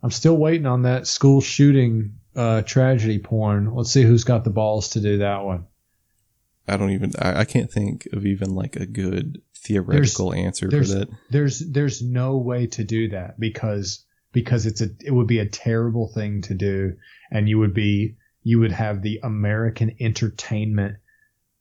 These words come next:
Speaker 1: monster machine swallowing up a real life tragedy. And that is exactly what these things are. But,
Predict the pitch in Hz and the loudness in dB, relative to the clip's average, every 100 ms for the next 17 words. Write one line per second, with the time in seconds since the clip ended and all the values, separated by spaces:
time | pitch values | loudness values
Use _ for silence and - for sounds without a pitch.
0 | - 104 110 113 101 - 113 104 101 104 | 0 2 4 2 -2 -2 -2 -2 -2 -2
1 | - 113 101 95 95 - - - 113 110 | -2 0 0 -4 -4 -2 -2 -2 -2 -2
2 | 117 117 107 98 95 - 120 101 92 101 | -2 -4 -4 -6 -8 -10 -6 -4 -2 0
3 | 101 104 107 117 98 92 90 - - 107 | 0 -2 -4 -4 -4 -2 -6 -10 -6 -2
4 | 95 87 92 90 - _ _ 123 104 104 | -2 -4 -6 -8 -10 _ _ -4 -2 0
5 | 101 95 92 87 90 87 107 95 92 - | -2 -2 -4 -4 -6 -4 -4 -4 -6 -6
6 | 92 - 95 90 98 90 85 92 90 - | -6 -2 -2 -2 -4 -4 -4 -4 -6 -8
7 | - - - 98 101 104 | -14 -14 -2 2 2 0